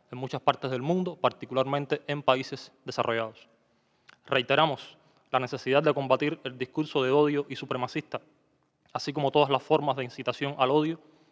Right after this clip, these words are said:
en particular aquellas difundidas por líderes de opinión y figuras políticas. El panelista en su intervención se refería en algunas partes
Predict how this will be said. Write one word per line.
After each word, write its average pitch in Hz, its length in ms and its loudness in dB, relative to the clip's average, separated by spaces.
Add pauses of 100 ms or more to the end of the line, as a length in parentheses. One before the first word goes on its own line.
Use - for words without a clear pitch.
(100)
en 127 80 -8
particular 131 540 -2
aquellas 147 320 0
difundidas 135 680 -2 (340)
por 139 160 4
líderes 147 380 4
de 135 80 -2
opinión 147 420 -6 (440)
y 139 80 -6
figuras 139 680 -2
políticas. 131 600 -2 (420)
El 120 100 -10
panelista 127 680 0 (240)
en 123 60 -14
su - 100 -8
intervención 123 580 -4
se 139 100 -4
refería 127 460 -4 (360)
en 123 80 -8
algunas 127 240 -4
partes - 420 -2